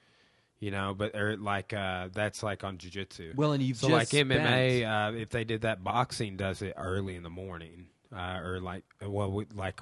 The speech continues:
Speaker 1: for example, we'll weigh in between twelve and three and fight at six thirty.
Speaker 2: So is it a legitimate complaint that, like, you go, it, try to make weight, you've just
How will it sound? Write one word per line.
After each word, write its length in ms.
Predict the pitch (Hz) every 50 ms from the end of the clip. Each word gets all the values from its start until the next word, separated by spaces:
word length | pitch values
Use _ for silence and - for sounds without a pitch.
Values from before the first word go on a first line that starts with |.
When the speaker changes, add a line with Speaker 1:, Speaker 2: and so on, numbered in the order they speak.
| 120 -
Speaker 1:
for 120 | - 107
example, 480 | 104 98 - 101 95 95 - - 92 90
we'll 200 | 92 101 104 101
weigh 340 | 98 101 101 101 98 98 98
in 140 | 98 95 95
between 380 | 92 92 - - 98 90 90 87
twelve 380 | - - 104 98 98 98 90
and 160 | 87 85 85 -
three 380 | - 95 98 98 95 92 90 87
and 120 | 85 85
fight 220 | - 104 90 85 85
at 100 | 85 -
six 240 | - 87 82 -
thirty. 400 | - - 95 - _ - 101 95 - - - - - - - _ _
Speaker 2:
So 360 | - - - 156 147 143 127
is 180 | - 131 135 113
it 200 | 135 131 123 - _ _ _ _ -
a 80 | 110
legitimate 640 | 113 113 110 101 - - 117 113 117 113 113 82 -
complaint 480 | - 101 90 - - 110 107 104 98 -
that, 160 | 101 87 - _ -
like, 180 | 101 101 98 - _ _ _
you 240 | - 131 117 135 147
go, 480 | 131 110 113 117 113 117 120 117 113 - -
it, 120 | 104 - - _ _
try 260 | - - - 113 101 101
to 80 | 107
make 220 | 104 98 92 - 92
weight, 320 | 92 98 92 87 82 -
you've 240 | 92 104 110 117 107 90
just 400 | - 107 98 90 - - -